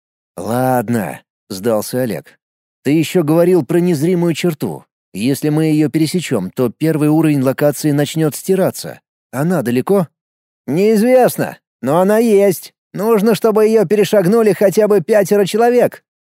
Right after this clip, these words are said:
Про это вампиры сказали». «Доставай свои самонаводки», — проговорил Крюк. «В любом случае туристов придется встречать <laughs> здесь». «В принципе, я смогу их задержать», —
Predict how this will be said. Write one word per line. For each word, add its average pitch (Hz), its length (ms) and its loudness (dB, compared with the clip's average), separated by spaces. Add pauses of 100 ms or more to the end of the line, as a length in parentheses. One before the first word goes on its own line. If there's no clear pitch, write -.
Про 170 240 4
это 226 280 4
вампиры 196 500 2
сказали». 156 600 2 (380)
«Доставай 190 800 2
свои 151 260 0
самонаводки», — 165 840 0 (320)
проговорил 120 480 0
Крюк. - 320 -6 (240)
«В - 80 -10
любом 175 340 0
случае 196 440 0
туристов 196 420 0
придется 170 420 0
встречать 165 560 0 (260)
<laughs> - 260 -20
здесь». 151 640 -4 (480)
«В - 100 -16
принципе, 135 640 -2
я 147 120 0
смогу 160 400 0
их 120 100 -4
задержать», — 151 640 -4